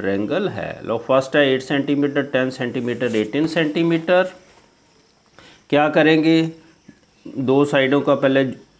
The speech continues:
जोड़ देख लेते हैं, ऐड करके देख लेते हैं। एट जमा टेन इक्वल टू एटीन centimeter, that is not greater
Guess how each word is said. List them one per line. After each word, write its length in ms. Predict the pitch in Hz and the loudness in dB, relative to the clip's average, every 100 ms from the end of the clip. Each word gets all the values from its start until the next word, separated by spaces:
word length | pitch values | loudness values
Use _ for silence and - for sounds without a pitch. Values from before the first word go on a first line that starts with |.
| - - 127 | -16 -8 -6
जोड़ 340 | 113 123 120 117 | 0 2 4 2
देख 220 | 113 110 | 0 2
लेते 320 | 143 147 147 | 2 2 2
हैं, 280 | 170 170 165 | 2 2 2
ऐड 220 | 131 117 110 | 2 2 0
करके 280 | 117 110 117 | -2 -2 -2
देख 220 | 107 104 | 0 0
लेते 320 | 127 117 143 | 0 0 2
हैं। 100 | 143 123 | 2 2
एट 180 | 120 123 | 0 -2
जमा 220 | 123 131 113 | -2 -2 -2
टेन 200 | 120 110 | -2 0
इक्वल 300 | 110 110 113 | -2 0 -2
टू 80 | 107 | 0
एटीन 240 | 107 101 135 135 | 0 0 -2 -2
centimeter, 800 | 143 135 147 139 135 143 143 170 - - - _ 110 | -2 0 0 0 -2 -2 -2 -6 -16 -20 -20 _ -4
that 260 | 123 123 | 0 0
is 100 | 135 120 | 0 0
not 460 | 113 147 175 175 - - _ 110 | 2 4 2 -2 -12 -18 _ -2
greater 360 | 117 120 120 | 2 2 2